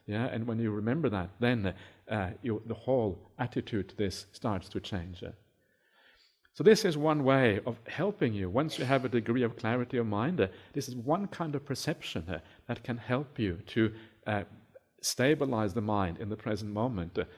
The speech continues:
and not allow it to run around too much into all kind of fantasies and weird stuff, uh,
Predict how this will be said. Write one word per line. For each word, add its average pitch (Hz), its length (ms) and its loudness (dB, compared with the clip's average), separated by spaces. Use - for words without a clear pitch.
and 113 100 -8
not 113 240 -2
allow 107 360 -4
it 92 100 -6
to 107 100 -6
run 107 340 -2
around 101 360 -2
too 107 140 -8
much 87 280 -8
into 92 240 -8
all 104 160 0
kind 101 240 -8
of 92 80 -6
fantasies 101 640 -4
and 98 120 -10
weird 104 280 -4
stuff, 175 320 -4
uh, 87 40 -2